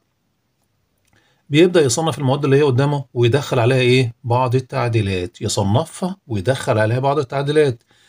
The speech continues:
التعديلات هنا اللي حصلت قدامنا اللي هي مين؟ اللي هي إضافة الكربوهيدرات لمين؟ للبروتين. يبقى ده هنا عملت ايه؟ عملية تعديل.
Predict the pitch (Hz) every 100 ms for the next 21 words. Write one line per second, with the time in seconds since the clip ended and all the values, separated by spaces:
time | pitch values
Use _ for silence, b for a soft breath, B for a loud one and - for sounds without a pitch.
0 | b 120 117 127 135 180 175 185 151 -
1 | 156 156 131 120 127 120 127 117 113 110
2 | 98 b b b 113 135 127 107 123 147
3 | - 117 107 117 101 104 98 107 135 127
4 | 107 123 131 101 113 127 117 127 127 120
5 | 104 95 95 95 98 131 117 127 139 117
6 | 101 120 117 131 131 120 92 95 107 113
7 | 147 147 180 151